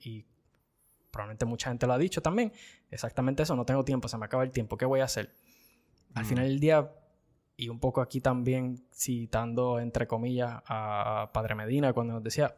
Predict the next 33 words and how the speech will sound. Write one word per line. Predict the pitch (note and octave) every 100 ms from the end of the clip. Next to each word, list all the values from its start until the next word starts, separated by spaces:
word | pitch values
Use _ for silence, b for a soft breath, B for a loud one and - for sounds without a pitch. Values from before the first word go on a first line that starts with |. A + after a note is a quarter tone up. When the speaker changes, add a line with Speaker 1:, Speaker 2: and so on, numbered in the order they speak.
| -
Speaker 1:
"Organícense". | A2+ A2 C3+ C3+ - G#2 _ _ _ _ _ _ _ _ _ - -
La | B2
Speaker 2:
Ok. |
Speaker 1:
organización | A#2+ A#2+ G#2+ A2+ - C3 F3 F#3 - _
será | - A#2 A2+
la | A#2+
clave | A#2+ B2+ A#2+ A#2+
dentro | A#2 - G#2+
de. | A2 - _ _ _ _ _ _ _ _ _ _ _ _ - _ _ -
Y, | B2+ A#2+ - _ _
¿verdad? | A#2 D3 C#3 - _
¿Qué, | C3 -
qué, | C#3+ C3
qué | C#3+
puedes | - _ C#3+ C#3+ -
compartir | C#3+ B2+ B2 - C3
con | C3 A#2
eso | B2 - G2 - _ _
como | - A2 G#2+
tal | G#2+
tú, | -
entonces? | C3 - - - _ _ -
Speaker 2:
Bueno, | G#2
es | B2+
que | A2+
yo | F#2+ G2
creo | G2
que | G2
ya | F#2 F#2
tú | - -
tiraste | F2+ F#2 - F2+
clavo, | G2+ G2
que | F#2